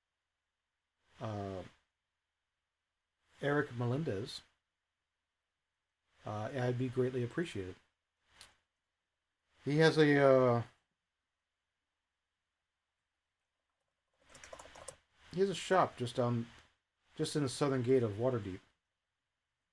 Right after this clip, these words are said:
It holds curios and other curious items, mainly brought from sailors and, uh, travelers from afar that he, he collects and resells to locals.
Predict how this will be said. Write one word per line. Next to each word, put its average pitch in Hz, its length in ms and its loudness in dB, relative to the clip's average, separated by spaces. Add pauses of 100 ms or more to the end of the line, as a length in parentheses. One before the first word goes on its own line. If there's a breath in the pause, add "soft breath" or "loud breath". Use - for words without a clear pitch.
(2500)
It 147 100 -6
holds 160 300 0
curios 143 760 2 (440)
and 127 220 -2
other 117 160 0
curious 127 460 2
items, 113 440 -2 (520)
mainly 202 320 2
brought 151 260 2
from 139 160 -6
sailors 120 600 -2 (1080)
and, 117 300 -4
uh, 110 260 -2
travelers 123 400 0
from 117 160 -8
afar 110 400 -4
that 104 140 -4
he, 113 100 -4 (260)
he 127 120 -6
collects 113 420 -6
and 110 160 -6
resells 110 480 -6
to 104 320 -6 (1300)
locals. 127 560 -2